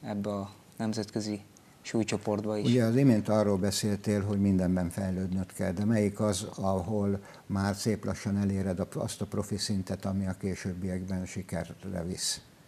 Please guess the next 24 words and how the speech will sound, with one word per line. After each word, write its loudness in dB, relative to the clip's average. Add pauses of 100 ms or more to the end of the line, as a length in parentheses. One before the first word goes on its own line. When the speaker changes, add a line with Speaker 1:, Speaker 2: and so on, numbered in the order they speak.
(760)
Speaker 1:
Mentálisan 4
próbálok 4
még, 4
ö, 4
nagyon 2
erősödni, 2
mert 2
az 2
a 4
legfontosabb 0
ebben 2
a 0
sportágban. 2 (100)
Ö, 4 (680)
remélem, 2
hogy -2
az 0
sikerülni 2
fog, 2 (240)
a -8
Balázs 2
az -8
segít -2
mindenben, 2